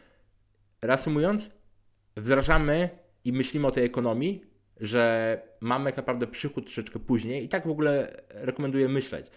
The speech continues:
że mamy przychód później, gdy ludzie handlują na rynku wtórnym, a nie mamy sp-, biznesu, znaczy nie mamy dużego przychodu od razu. I to wtedy nam pozwala troszeczkę inaczej myśleć o ekonomii i tą ekonomię ewentualnie, czy ją wdrażamy, czy nie,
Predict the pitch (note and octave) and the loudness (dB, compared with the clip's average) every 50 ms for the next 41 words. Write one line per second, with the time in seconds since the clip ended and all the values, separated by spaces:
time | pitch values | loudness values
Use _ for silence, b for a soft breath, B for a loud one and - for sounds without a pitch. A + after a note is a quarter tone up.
0 | B B B B B B - A#2+ A#2+ C3+ D3+ E3 D#3 - - D3+ C3+ - - D#3 | B B B B B B -4 0 2 2 2 2 0 -2 -2 -4 -4 0 2 2
1 | D#3 D3 E3 F3 F3 D#3 B2+ B2+ C3 D3 D3+ C#3+ D3 C#3 D3 C3 B2+ C3 B2+ B2 | 2 4 2 0 -2 0 2 2 4 4 2 2 -2 -4 -2 0 2 2 4 4
2 | A#2 A#2 A#2 A2+ G#2+ - - - A2+ A2+ B2+ E3+ G3+ G#3+ G#3+ b b b b b | 4 2 2 0 -2 -6 -6 -4 -2 -2 0 -2 -2 -4 -6 b b b b b
3 | b b b b - B2+ C#3 D3 D#3+ E3 D3+ D3 D3 C#3 C#3 C3+ C3 C3 - - | b b b b -2 2 2 4 4 4 2 2 2 2 2 2 0 0 -4 -10
4 | - _ _ _ _ _ - - _ _ - A2+ A2 A2+ C3 B2 D3 C#3+ C#3 - | -20 _ _ _ _ _ -20 -20 _ _ -20 -12 -8 -6 -2 0 0 0 0 2
5 | C3+ B2+ - - - - _ - - - - B2 B2 B2+ C#3 C3+ C3+ B2+ A#2+ - | 0 0 0 -2 -6 -16 _ -6 -6 -6 -4 -4 -2 0 0 0 0 -2 -4 -6
6 | - A#2 A#2 A2+ C#3 B2+ C3+ B2+ - - - A#2 A2+ A#2 G#2+ G2+ G2+ F2+ D#2+ D2+ | -8 -8 -2 0 0 0 0 0 -2 -2 -2 0 2 2 2 2 0 0 -2 -4
7 | - - _ _ b b b b b b b b b b _ A#2+ B2 A#2+ A#2+ - | -8 -14 _ _ b b b b b b b b b b _ 0 0 0 0 2
8 | - D3+ D#3+ - - - D3+ C#3+ C#3+ C#3+ C3+ C3+ C#3 C3 A#2 C3+ C3+ C3+ C3 B2 | 4 4 4 4 4 4 2 4 2 0 -2 -2 -2 -2 0 2 2 2 2 0
9 | - B2 - - C3 A#2+ B2 C3 C3 C3+ - B2 A#2 B2 B2+ A#2+ - B2 A#2 - | -4 -6 -4 -4 -2 0 0 0 0 0 -2 -2 0 0 -2 -4 -4 -6 -8 -6
10 | G#2+ A2 G#2+ - A2+ A2 G#2+ A2 C3+ E3+ A3 A#3 - - - _ _ - C3 B2 | -6 -6 -4 -2 -2 -2 -2 -2 0 0 -2 -2 -4 -8 -16 _ _ -10 -2 2
11 | - E3 F3 F3 D#3+ C#3+ C#3+ C#3+ D3 C#3+ C3+ B2+ C3 B2+ B2+ B2+ B2 B2 A#2+ B2 | 2 2 2 2 2 0 0 0 0 0 0 0 -2 -2 -2 -2 -2 -2 -2 -2
12 | B2 A#2+ A#2+ A#2 - - B2+ B2 A#2+ A#2 A#2 G#2+ A2 G#2+ A2 D3 D3 D3+ D3+ D3 | -4 -4 -4 -4 -4 0 0 2 2 0 0 0 -2 0 0 0 0 0 0 -2
13 | C#3 - - A2+ A#2+ B2+ C#3+ E3 | -4 -4 -4 -2 0 0 0 -2